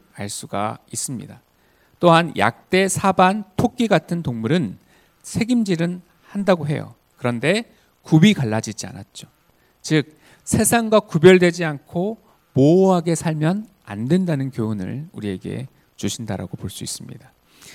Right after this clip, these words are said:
자, 두 번째 구분은 수중생물이죠. 여기에도 두 가지 기준이 있습니다. 우리 구 절을 읽어보겠습니다. "물에 있는 모든 것 중에서 너희가 먹을 만한 것은 이것이니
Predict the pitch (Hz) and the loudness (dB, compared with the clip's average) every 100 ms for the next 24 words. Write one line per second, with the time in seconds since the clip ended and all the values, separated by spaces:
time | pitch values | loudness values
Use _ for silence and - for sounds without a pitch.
0 | - - 120 170 196 220 233 - 147 165 | -14 -6 2 6 8 8 4 4 4 4
1 | 101 120 175 _ - 202 196 208 - 135 | 2 -4 -12 _ -10 -8 -4 -4 -4 -8
2 | 117 101 - 107 104 _ _ _ - 123 | -8 -10 -12 -16 -16 _ _ _ 2 2
3 | 127 143 123 160 262 - _ _ 143 143 | 4 0 2 0 0 -4 _ _ -4 2
4 | 165 156 156 - 117 117 98 - 95 - | 2 2 -6 -8 -6 -6 -8 -12 -14 -20
5 | - _ 107 110 143 156 143 110 104 98 | -20 _ -6 -2 4 4 4 2 0 -2
6 | 92 - 98 120 196 - _ _ - - | -8 -12 -8 -6 -6 -8 _ _ -20 -20
7 | - - - 143 208 208 202 202 180 127 | -20 -16 2 10 10 10 6 2 2 6
8 | 156 180 214 208 196 - 127 110 107 117 | 6 6 2 4 4 2 -2 -2 -2 -4
9 | 98 107 127 - 123 143 147 143 120 139 | -6 -8 -14 4 6 6 4 4 4 4
10 | 135 120 117 113 101 180 151 110 104 - | 0 0 -2 -4 -4 -2 -2 -2 -2 -4
11 | 95 160 | -6 -6